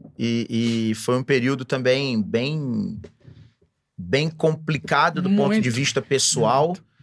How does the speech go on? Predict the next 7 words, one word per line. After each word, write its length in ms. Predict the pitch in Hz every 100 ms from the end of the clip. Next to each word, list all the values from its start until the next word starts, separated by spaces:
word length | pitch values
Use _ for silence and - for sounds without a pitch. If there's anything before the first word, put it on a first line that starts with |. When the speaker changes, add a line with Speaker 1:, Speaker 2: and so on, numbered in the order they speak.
| _
Speaker 1:
No 140 | 127 147
meu 200 | 160 170
caso, 520 | - 151 139 110 113 -
é, 120 | 120
olha 200 | 123 143
que 120 | 165 170
dicotomia. 800 | 143 - 151 139 123 113 98